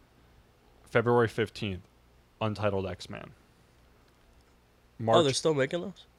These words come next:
Speaker 1: Yeah. March
Speaker 2: Weird.
Speaker 1: eighth, Captain Marvel. April fifth, Shazam. May third, Avengers four.
Speaker 2: Okay.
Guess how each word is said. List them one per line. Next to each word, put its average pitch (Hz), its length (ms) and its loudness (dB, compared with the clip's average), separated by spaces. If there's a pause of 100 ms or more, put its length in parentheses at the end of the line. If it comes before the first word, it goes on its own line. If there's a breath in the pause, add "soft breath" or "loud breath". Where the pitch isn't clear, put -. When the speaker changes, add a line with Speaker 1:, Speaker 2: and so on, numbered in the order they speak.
(160)
Speaker 1:
Yeah. 98 200 -4 (480)
March 120 320 4
Speaker 2:
Weird. 107 180 -4
Speaker 1:
eighth, 107 360 -2 (1080)
Captain 101 340 -2
Marvel. - 380 -12 (960)
April 113 280 0
fifth, - 540 -6 (520)
Shazam. 90 460 -10 (1080 soft breath)
May 110 300 0
third, 117 540 -4 (440)
Avengers 98 480 -4
four. 104 480 -10 (240)
Speaker 2:
Okay. 104 280 -8